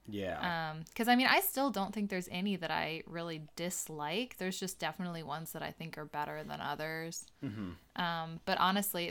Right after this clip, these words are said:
Speaker 2: that was hard to really tell until we watched them all back to back. 'Cause I don't think there's any that, it, you know, let's be honest, if they were on T V, I wouldn't just sit down and watch.
Speaker 1: Yeah, I, I think I agree with that. Well, there might be, like, one or two.
Speaker 2: <laughs> Well,
Speaker 1: We'll,
Speaker 2: maybe.
Speaker 1: we'll,
Speaker 2: <laughs>
Speaker 1: we'll get there. We'll get there. But before we forget about it, your point about how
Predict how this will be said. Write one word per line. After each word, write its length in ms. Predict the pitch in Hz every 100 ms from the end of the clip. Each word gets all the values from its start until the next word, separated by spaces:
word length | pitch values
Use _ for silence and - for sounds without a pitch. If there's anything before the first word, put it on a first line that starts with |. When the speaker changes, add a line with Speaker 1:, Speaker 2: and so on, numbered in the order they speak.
| -
Speaker 2:
that 140 | 160
was 100 | 185
hard 280 | 175 170 175
to 80 | 165
really 240 | 165 160
tell 320 | 156 - 165 156
until 260 | 156 160
we 80 | 151
watched 340 | 147 151 -
them 140 | - 151
all 100 | 151
back 220 | 147 135
to 80 | -
back. 340 | 147 147 151
'Cause 100 | -
I 80 | 175
don't 100 | 220
think 140 | 254 202
there's 160 | 175
any 240 | 151 180 165
that, 120 | 160
it, 160 | - -
you 80 | 165
know, 100 | 160
let's 160 | 165
be 140 | - 165
honest, 260 | 160 160
if 60 | -
they 100 | 165
were 120 | 165
on 140 | 160 160
T 180 | 160
V, 160 | 151 156
I 80 | 156
wouldn't 260 | 160 156
just 160 | 151 156
sit 140 | 165
down 200 | 165 151
and 140 | 151 147
watch. 520 | 147 - - - - - -
Speaker 1:
Yeah, 440 | 117 117 85 73 78 - _
I, 360 | - 110 82 104
I 40 |
think 220 | 101 101 -
I 60 |
agree 140 | 78 76
with 140 | - -
that. 240 | - - - - - -
Well, 200 | 110 107
there 140 | 127
might 160 | 156 123
be, 60 |
like, 160 | 101 -
one 180 | 85 71
or 80 | 69
two. 160 | - - 269
Speaker 2:
<laughs> 120 | 277 262 -
Well, 160 | 247 247
Speaker 1:
We'll, 60 |
Speaker 2:
maybe. 400 | 220 185 202 285 -
Speaker 1:
we'll, 100 | -
Speaker 2:
<laughs> 80 | 247
Speaker 1:
we'll 60 | 214
get 240 | 165 -
there. 100 | - 359 -
We'll 100 | 170
get 240 | 160 135 -
there. 160 | 78
But 200 | 90 113 - - - -
before 260 | 139 175 247
we 120 | 214
forget 300 | 160 131 147
about 200 | 120 95 98
it, 120 | 104
your 240 | 120 202
point 380 | 202 170 151 -
about 420 | 110 95 92 -
how 420 | - 104 92 90